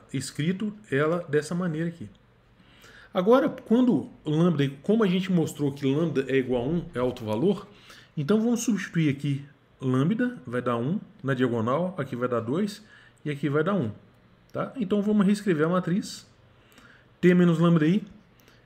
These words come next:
é a matriz de, de primeira linha um, um e um, a segunda linha dois, dois e quatro, a terceira linha menos um, menos um e um.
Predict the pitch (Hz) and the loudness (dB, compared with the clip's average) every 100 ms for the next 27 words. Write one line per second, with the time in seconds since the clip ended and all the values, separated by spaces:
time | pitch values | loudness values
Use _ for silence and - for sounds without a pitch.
0 | - 160 170 165 160 160 151 160 151 127 | 0 2 4 2 2 -2 0 -2 -4 -8
1 | 143 156 156 147 147 143 139 - 185 220 | -6 -2 2 2 2 2 0 2 2 4
2 | 185 170 160 170 262 - - 165 - 165 | 6 6 6 4 0 -4 -8 -6 0 4
3 | 175 151 151 123 139 143 143 156 156 160 | 4 4 0 0 0 0 -2 -2 -4 -2
4 | 185 185 170 - 170 151 165 156 160 143 | -4 -4 -6 -2 -2 0 -2 -2 -2 -4
5 | 143 180 170 143 170 196 | -4 -2 -2 -4 -6 -6